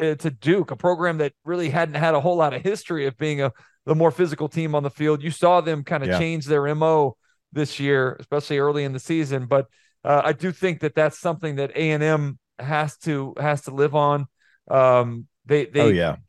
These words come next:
Speaker 1: they are a, uh, a program that really appreciates their defenses over the years. And so I think, you know, as opposed to, like, if Florida would have hired a, a, a, you know, a, had a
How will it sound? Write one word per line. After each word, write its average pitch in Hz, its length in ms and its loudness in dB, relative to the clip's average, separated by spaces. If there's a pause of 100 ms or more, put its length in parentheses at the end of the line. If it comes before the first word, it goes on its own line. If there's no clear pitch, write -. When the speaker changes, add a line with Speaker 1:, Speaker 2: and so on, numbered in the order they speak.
(180)
Speaker 1:
they 160 220 2
are 143 240 4
a, 131 260 -2
uh, 127 240 0
a 131 160 -4
program 143 560 -4
that 127 200 -4
really 151 280 -4
appreciates 143 600 -4 (120)
their 135 160 2
defenses 147 720 0
over 147 200 4
the 139 100 -4
years. 147 460 0 (340)
And 139 140 -6
so 165 100 4
I 160 120 4
think, 180 260 -4 (520)
you 156 80 -8
know, 160 100 6
as 160 200 2
opposed 190 340 2
to, 190 100 0
like, 165 260 -4
if - 120 -8 (160)
Florida 185 340 2
would 156 160 -2
have 143 80 -2
hired 143 320 -2
a, 131 300 -2 (100)
a, 127 60 -4
a, 127 260 -2 (380)
you 123 80 -18
know, 101 160 -8
a, 98 320 -4
had 143 160 0
a 139 120 2